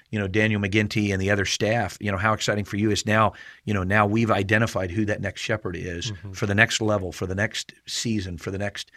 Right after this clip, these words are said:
Speaker 1: you know, uh, version as to what First Baptist Pflugerville is gonna be.
Speaker 2: Hmm.
Speaker 1: So it's, it's, that for me is my, my favorite. This one's kind of interesting 'cause I don't typically do the interim, uh, the interim thing. Uh,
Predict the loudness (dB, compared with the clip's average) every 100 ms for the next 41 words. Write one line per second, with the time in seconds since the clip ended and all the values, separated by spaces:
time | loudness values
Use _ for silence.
0 | -20 -20 -10 -4 -2 0 -2 -4 -8 -10
1 | -8 -10 -6 0 2 2 -2 -6 -8 -8
2 | -6 -6 -6 -8 -8 -10 -10 -10 -10 -10
3 | -10 -10 -10 -12 -14 -16 _ -8 0 4
4 | 4 2 0 0 0 -6 -12 -20 2 4
5 | 6 4 2 2 0 -2 -4 -4 -6 -2
6 | -2 -4 -8 0 4 6 4 2 2 2
7 | 4 4 2 -2 -4 -6 -2 2 2 4
8 | 2 0 -2 -4 -2 -4 -4 -4 -4 -10
9 | -20 -20 _ -6 2 4 4 4 2 0
10 | -4 -10 _ -8 -6 -8 -8 -6 -2 -2
11 | -2 -4 -10 -12 -14 -20 -20 -16 -6 -4
12 | -2 -4 -4